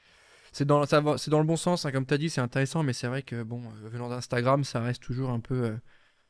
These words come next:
c'est pas forcément à prendre au premier degré, take a break, ouais, mais l'idée, c'est quand même qu'on reste sur l'appli et qu'on,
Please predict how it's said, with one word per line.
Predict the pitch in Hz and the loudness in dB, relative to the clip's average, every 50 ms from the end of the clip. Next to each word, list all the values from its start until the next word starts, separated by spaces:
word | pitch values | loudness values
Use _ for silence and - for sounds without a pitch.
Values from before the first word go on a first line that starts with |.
| _ _ | _ _
c'est | _ - - | _ -6 2
pas | - - 135 | 4 4 4
forcément | - 147 127 - 170 170 160 | 4 2 4 4 6 6 6
à | 143 | 6
prendre | 139 - 156 151 156 | 6 6 6 6 6
au | 147 | 4
premier | 139 - 151 147 147 | 4 4 4 4 4
degré, | 147 151 143 156 147 | 4 2 2 2 2
take | - 143 127 143 | 2 2 2 2
a | 139 | 2
break, | 127 147 160 151 - | 4 4 4 4 6
ouais, | 147 151 143 131 | 6 6 6 6
mais | 120 117 | 4 0
l'idée, | 113 120 123 139 | -2 -2 -4 -4
c'est | - - | -4 -2
quand | - 139 | 0 0
même | 135 131 | 0 0
qu'on | 127 131 127 | 0 -2 -2
reste | 131 131 - | 0 -2 -2
sur | - 123 | -4 -4
l'appli | 120 120 120 - 147 147 151 | -4 -2 -2 -2 -2 -2 -2
et | 139 | -2
qu'on, | - - 127 120 113 | -2 -4 -6 -6 -6